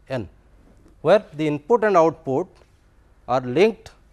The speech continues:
with the expression S n is equal to n y n. That means, the response of the system is such that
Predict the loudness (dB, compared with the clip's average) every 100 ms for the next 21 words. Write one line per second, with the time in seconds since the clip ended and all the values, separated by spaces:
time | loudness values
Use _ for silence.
0 | _ _ _ -12 -10 -6 -6 -6 -4 -4
1 | -2 -6 -2 -2 -2 -8 -6 -4 -4 -8
2 | -12 -10 -8 -8 -6 -6 -6 -6 -4 -4
3 | -6 -12 _ _ _ _ _ -8 -6 -6
4 | -8 -12 _ -14 -14 -14 _ -8 -8 -6
5 | -4 -4 -6 -10 -10 -14 -16 -12 -10 -12
6 | -16 _ _ _ _ -16 -12 -6 -4 -2
7 | -4 -4